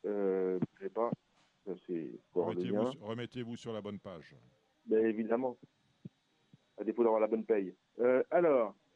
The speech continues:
Speaker 1: nous avons donc tout d'abord l'antéposte du prix d'Amérique, Races, le prix de Bourgogne.
Speaker 2: Ouais.
Speaker 1: Donc le, le bouclage, c'est le vingt-sept décembre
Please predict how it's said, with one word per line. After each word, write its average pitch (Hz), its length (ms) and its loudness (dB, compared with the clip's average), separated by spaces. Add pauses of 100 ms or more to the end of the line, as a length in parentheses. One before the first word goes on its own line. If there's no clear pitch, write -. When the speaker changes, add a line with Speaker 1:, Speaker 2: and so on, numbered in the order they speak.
(360)
Speaker 1:
nous 147 240 0
avons 160 260 2
donc 156 200 -4
tout 147 120 -12
d'abord 139 320 6
l'antéposte 139 600 0
du 107 160 -14
prix 131 340 -8
d'Amérique, 117 680 0
Races, 127 220 0 (800)
le 113 80 0
prix 123 160 -6
de 117 60 -14
Bourgogne. 131 460 2 (200)
Speaker 2:
Ouais. 92 280 -18 (140)
Speaker 1:
Donc 104 160 -6
le, 117 120 4 (160)
le 123 100 2
bouclage, 123 540 2 (460)
c'est 110 80 -6
le 101 180 0 (280)
vingt-sept 135 540 0
décembre 110 540 -2